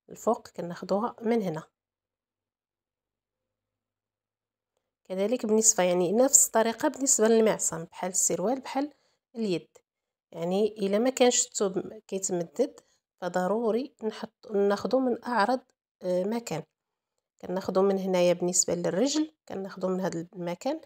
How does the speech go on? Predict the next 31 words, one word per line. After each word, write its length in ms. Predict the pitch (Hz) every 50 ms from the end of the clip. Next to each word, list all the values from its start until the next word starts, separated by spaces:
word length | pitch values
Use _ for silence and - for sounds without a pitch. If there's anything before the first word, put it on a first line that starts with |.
| _ _ _ _ _ _ _ -
اذا 200 | 175 185 220 247
كان 260 | 240 - 254 240 240
الثوب 440 | 233 240 - - 240 233 226 226 -
كيتمدد 760 | - 214 208 208 - 202 190 185 180 - _ - 202 240 - - _ _ _ _ _ _ _ _ _ _ _ _ _ _ _ _ _ _ - -
او 180 | 233 262 262
مثلا 500 | 254 233 220 220 - 226 220 226 247 247
فيه 340 | 233 - 233 226 - - 190
ازرار 440 | 190 190 202 202 226 247 262 - -
او 80 | 254
فيه 220 | 247 - - 233 220
سحاب، 380 | - - 196 190 - - - - _ _ _ _ _ _ _ -
الا 180 | 208 185 185 185
ما 140 | 190 196 196
كانش 360 | 190 - 196 180 185 - -
فيه 200 | - 262 262 -
كان 140 | - 202 190
الثوب 280 | 190 - - 190 180
عادي 200 | 165 170 175 208
كناخدو 440 | 220 - 202 190 196 190 - 196 214
من 200 | 220 214 185 -
اعرض 440 | - 226 208 190 190 214 247 233 220 - - -
من، 160 | 208 - - - _ -
آه، 260 | 196 180 180 185 180
مكان 440 | 185 226 247 - - 208 247 311 - - - - _ _ _ _ _ _ _ -
اللي 300 | 190 196 220 233 233 214
غتدخل 340 | 214 190 - - - - 269
اليد 360 | 240 220 196 190 190 185 175
ديالنا 260 | - 180 175 175 175
اولا 300 | 170 190 214 233 220 214
الرجل 400 | 196 185 208 233 220 214 196 185
ديالنا. 380 | 180 170 170 160 160 160 165 -